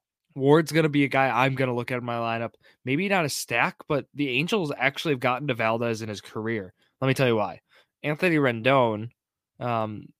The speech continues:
pending if he's in the lineup, eh, with his, I believe he's still dealing with the injury, so he won't be probably, but,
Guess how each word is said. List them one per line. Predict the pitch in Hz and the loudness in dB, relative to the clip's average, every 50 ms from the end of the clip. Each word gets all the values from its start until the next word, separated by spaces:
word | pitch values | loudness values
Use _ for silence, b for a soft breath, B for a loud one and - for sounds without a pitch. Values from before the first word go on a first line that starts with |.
| _ - | _ -8
pending | 139 139 139 135 131 | -4 -2 -2 -2 -2
if | 123 - | -2 -4
he's | - - 143 139 131 139 | -2 0 2 2 2 2
in | 139 127 127 123 123 | 0 0 0 0 0
the | 120 | 0
lineup, | 113 110 107 107 110 110 110 110 107 110 107 - - | 0 0 0 0 0 0 0 0 -2 -4 -4 -6 -10
eh, | - 120 - - - - - | -14 -14 -12 -14 -16 -16 -8
with | - 139 135 127 | -4 -2 -2 2
his, | - 139 135 123 123 - - - - - _ - | 2 2 2 0 -2 -8 -12 -14 -18 -20 _ -12
I | - | -10
believe | 120 - 143 156 170 | -6 -2 0 0 0
he's | 151 | 2
still | - - 156 | 2 2 4
dealing | 143 143 139 139 139 | 4 4 4 4 2
with | 135 131 | 0 0
the | 127 | -2
injury, | 131 127 127 131 123 | -2 -2 -2 -2 -4
so | 113 120 | -2 -2
he | 120 120 | -4 -4
won't | 117 117 120 127 139 147 - _ | -4 -2 -2 0 0 -2 -2 _
be | - 143 135 | -4 -2 -2
probably, | 123 135 131 127 123 123 120 127 127 127 | 0 0 2 2 2 0 0 0 -2 -2
but, | 123 117 113 110 107 | 0 0 -2 -2 -4